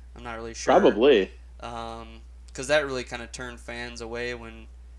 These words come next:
Speaker 1: when Favre went, and then that all changed, like, two years later. He won a fucking Super Bowl, so it didn't really matter that much.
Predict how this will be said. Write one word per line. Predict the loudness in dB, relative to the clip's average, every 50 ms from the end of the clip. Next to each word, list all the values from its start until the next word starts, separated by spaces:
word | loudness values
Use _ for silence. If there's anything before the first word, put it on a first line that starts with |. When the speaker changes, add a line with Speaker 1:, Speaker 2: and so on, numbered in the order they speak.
| -20 -18
Speaker 1:
when | -18 -12
Favre | -6 -2 0 0 0 -2 -4
went, | -8 -10 -10 -10 -12
and | -10 -10 -8
then | -8 -6
that | -4 -2 -2
all | -4 -4
changed, | -6 -8 -8 -8 -8 -8 -10 -12 -12
like, | -12 -14 -14 -14
two | -14 -12 -12
years | -10 -10 -12 -12 -10 -10
later. | -8 -8 -8 -8 -10 -12
He | -12 -14
won | -16 -16 -18
a | -16
fucking | -14 -14 -14 -14 -12
Super | -12 -12 -12 -12
Bowl, | -12 -14 -14 -12 -12
so | -12 -12 -12
it | -12
didn't | -14 -14 -14 -16
really | -16 -16 -16
matter | -14 -14 -12 -12 -12 -14 -16 -18 -20 -20 -20 -20 -18 -14
that | -12 -12 -12 -12
much. | -14 -14 -14 -16 -16